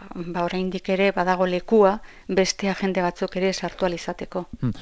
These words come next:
Speaker 2: baina horre esan izan da, askotan Podemosek hartu duela batez ere fronte horretan gidaritza, eta horregatik beste alderdi txikiago batzuk ez direla eroso sentitu, eta hor dago esate baterako Errejonekin izan ziren desadostasunak. Iruditzen zaizu fronte zabal horrek, em,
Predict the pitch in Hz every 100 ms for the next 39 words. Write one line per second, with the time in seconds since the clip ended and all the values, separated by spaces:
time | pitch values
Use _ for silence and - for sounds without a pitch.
0 | - 110 104 104 104 107 104 107 104 107
1 | - - - 110 110 101 104 110 110 107
2 | 104 101 - 104 101 101 101 98 107 107
3 | 110 107 117 _ _ - 101 98 101 98
4 | 98 110 107 110 107 98 101 101 95 123
5 | 110 - - 107 - 95 92 95 95 95
6 | 101 98 - 98 95 98 101 - 101 104
7 | 101 98 98 107 104 101 107 95 95 95
8 | - 95 92 87 135 98 - - 85 85
9 | 87 92 92 92 87 90 90 113 113 -
10 | - - 92 87 92 87 90 90 95 92
11 | 92 90 87 90 87 92 - 95 - -
12 | - 104 117 127 120 123 117 127 - 117
13 | 107 120 - 107 113 110 107 110 - -
14 | - - 113 107 104 98